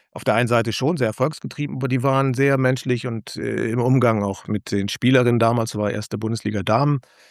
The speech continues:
Äh, die hatten 'n tollen Umgang, aber die waren, oder der, äh, verantwortliche Trainer war schon jemand,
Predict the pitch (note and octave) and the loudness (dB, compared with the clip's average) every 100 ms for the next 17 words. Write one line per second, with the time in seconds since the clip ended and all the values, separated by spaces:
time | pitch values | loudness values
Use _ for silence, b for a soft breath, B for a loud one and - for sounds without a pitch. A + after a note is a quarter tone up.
0 | b b - A#2 A#2 B2+ B2+ A#2+ B2 A#2+ | b b -4 0 2 2 0 2 2 4
1 | F3 G3 E3+ E3 C3 B2+ A#2+ A#2+ B2 A#2+ | 2 4 4 4 4 4 2 2 2 4
2 | B2 B2 A#2+ G#2+ G#2 G2+ G#2 G2+ G2 G2 | 4 2 -2 -4 -4 -4 -4 -4 -6 -10
3 | G2 - - - - - B2 C3 A#2 B2 | -12 -10 -8 -8 -4 0 2 2 2 -2
4 | - A#2+ A#2 G#2 A#2 - B2 B2+ B2 A#2 | 0 0 2 0 0 0 2 2 2 0